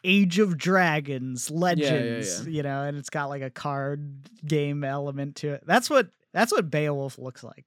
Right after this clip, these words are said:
Speaker 1: nowadays. <laughs>
Speaker 2: Oh, definitely. Definitely.
Speaker 1: Yeah, that's pretty whack.
Speaker 2: Yeah.
Speaker 1: That's a Zemeckis movie, okay?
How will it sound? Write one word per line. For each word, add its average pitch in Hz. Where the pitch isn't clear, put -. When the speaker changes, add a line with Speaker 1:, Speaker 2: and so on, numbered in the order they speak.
Speaker 1:
nowadays. -
<laughs> -
Speaker 2:
Oh, 143
definitely. 95
Definitely. -
Speaker 1:
Yeah, 101
that's 117
pretty 143
whack. 110
Speaker 2:
Yeah. 87
Speaker 1:
That's 175
a 254
Zemeckis 139
movie, 127
okay? 147